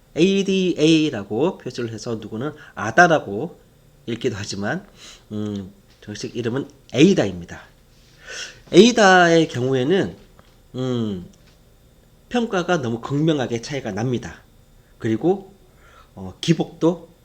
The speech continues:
상승과 하락에 대한 기복도 매우 큰 편이고요. 누구는 육백 퍼센트 이상 상승한다라고 대놓고 계속 이야기하기도 하고, 누구는 "아니다, 스캠이다"라고 대놓고 이야기하기도 합니다.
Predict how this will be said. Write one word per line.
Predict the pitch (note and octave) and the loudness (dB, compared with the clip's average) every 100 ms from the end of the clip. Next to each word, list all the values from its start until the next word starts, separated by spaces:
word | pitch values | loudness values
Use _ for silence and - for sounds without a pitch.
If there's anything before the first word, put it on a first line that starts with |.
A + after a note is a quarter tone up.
| _ | _
상승과 | - E3 C3+ C#3+ A2 | -6 -6 -4 -6 -8
하락에 | G2 C3+ A#2 | -10 -10 -8
대한 | A2 G2 | -10 -12
기복도 | - A2+ - G2+ | -12 -16 -10 -8
매우 | F#2+ A#2 C3+ - _ - | -4 -6 -6 -14 _ -8
큰 | - F#3 F#2+ - _ _ - | 0 2 0 -12 _ _ -12
편이고요. | C#3+ G#2 F2 E2+ D#2 _ _ _ - - - - - - - | -8 -6 -8 -12 -16 _ _ _ -20 -20 -20 -20 -20 -20 -2
누구는 | C#3+ G3 G#3+ G3+ G3 F3+ - | 4 6 8 8 6 0 -2
육백 | D#3 G3+ F#3+ | 0 0 0
퍼센트 | E3+ D#3+ D3 | -2 -4 -4
이상 | B2+ A#2+ | -6 -8
상승한다라고 | A2 C3+ C3+ B2 C#3+ C#3 C3 A2 B2 C#3 - - | -10 -10 -10 -8 -6 -4 -2 -2 -2 -4 -8 -8
대놓고 | A2+ C#3 C#3+ - D3+ | -4 -2 -4 0 0
계속 | E3+ F#2+ G2 | 0 -10 -8
이야기하기도 | G2+ G#2 C3 B2 A2+ | -8 -8 -10 -10 -6
하고, | C#3+ A#2 G2 - - - - - | -6 -4 -4 -6 -20 -20 -14 -6
누구는 | A2+ C3+ G2+ | -4 -2 -4
"아니다, | G#2+ A2+ | -6 -8
스캠이다"라고 | F2 - G#3 E3 G#2+ - - _ _ _ _ _ _ _ - G#2+ C#3+ C#3+ | -8 -2 0 0 -2 -10 -16 _ _ _ _ _ _ _ -10 -4 -4 -4
대놓고 | G2 G#2+ - | -8 -8 -8
이야기하기도 | F#2+ G2+ F#2 A2 G#2+ B2 B2+ - | -8 -8 -8 -10 -10 -8 -8 0
합니다. | F#3+ E3+ F2+ G2+ A2 | 2 2 -2 -8 -8